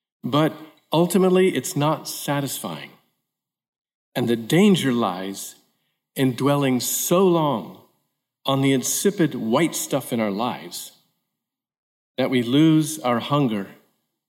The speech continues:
for the real whole wheat bread of life. The passage we heard from John's Gospel that Lisa read this morning takes place around the time of Passover.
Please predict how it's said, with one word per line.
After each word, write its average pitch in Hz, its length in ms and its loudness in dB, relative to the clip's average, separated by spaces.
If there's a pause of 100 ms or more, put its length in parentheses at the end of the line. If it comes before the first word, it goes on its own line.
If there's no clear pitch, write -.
for 123 160 -2
the 110 100 0
real 127 500 2 (680)
whole 131 280 2
wheat 113 380 0 (220)
bread 101 240 -4
of - 100 -12
life. - 420 -16 (1700)
The - 60 -8
passage 175 420 0
we 139 80 4
heard 143 220 2
from 120 340 -2
John's 135 340 0
Gospel 127 640 -2
that 107 140 -6
Lisa 120 260 -2
read 113 200 0
this - 160 -10
morning 123 280 2
takes 131 280 -2
place - 480 -2
around 127 280 0
the 123 60 -2
time 151 300 -2
of - 80 -6
Passover. 95 640 -6